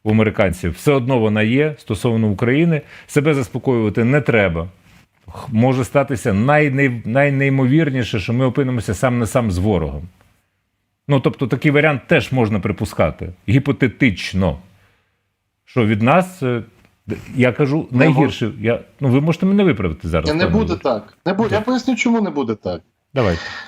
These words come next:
Speaker 2: Е, розумієте, е, якщо коротко, то, е, до літа наступного року. Чому до літа? Тому що, ну, так поки складається в головах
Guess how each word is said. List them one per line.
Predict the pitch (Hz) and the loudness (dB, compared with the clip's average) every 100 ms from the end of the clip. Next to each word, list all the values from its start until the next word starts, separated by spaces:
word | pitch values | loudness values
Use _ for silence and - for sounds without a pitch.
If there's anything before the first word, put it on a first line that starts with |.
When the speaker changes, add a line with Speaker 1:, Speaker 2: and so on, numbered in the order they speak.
| - - | -10 -6
Speaker 2:
Е, | 120 117 | -2 -2
розумієте, | 139 170 - 226 208 196 - - | -2 -6 -8 -4 -2 -2 -6 -10
е, | 95 - 139 | -8 -4 -4
якщо | 160 - 208 | -4 -4 -2
коротко, | 247 240 226 170 | -2 -2 -4 -6
то, | - 170 170 170 165 160 156 - 143 139 135 | -4 -4 -2 -2 -2 -2 -4 -6 -6 -4 -4
е, | 113 110 127 | -6 -8 -6
до | 110 147 196 | -2 0 0
літа | 208 180 147 | 0 -2 -2
наступного | 131 131 - 127 117 117 123 | -4 -4 -4 -2 -2 -2 -2
року. | 196 226 - 101 82 - _ - | -2 -4 -6 -8 -10 -16 _ -8
Чому | 165 190 | -4 -2
до | 165 | -2
літа? | 214 226 175 139 | -2 -2 -4 -4
Тому | 147 147 165 | -6 -4 -6
що, | - - 147 143 | -6 -4 -2 -4
ну, | |
так | 156 165 - - | -4 -4 -2 -4
поки | 147 143 | -4 -4
складається | 127 135 123 139 233 - | -4 -4 -2 -2 -2 -4
в | 113 107 | -4 -2
головах | 120 120 117 104 | -4 -4 -2 -4